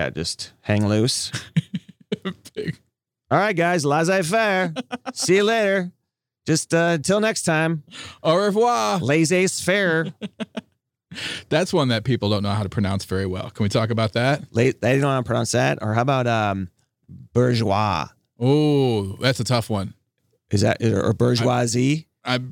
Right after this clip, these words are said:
Speaker 2: to be
Speaker 1: I
Speaker 2: honest, I'm not sure. Bourgeoisie, I believe. Yeah.
Speaker 1: It is bourgeoisie?
Speaker 2: I believe so, but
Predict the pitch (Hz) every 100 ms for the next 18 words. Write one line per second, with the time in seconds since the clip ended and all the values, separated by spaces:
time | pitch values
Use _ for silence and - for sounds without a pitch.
0 | - - 156 156 170 - 160 151 - 180
1 | 117 139 143 135 127 147 113 117 127 123
2 | - 123 127 104 - _ _ _ 117 120
3 | 135 135 120 135 135 180 131 123 123 160
4 | 175 - 127 160 123 104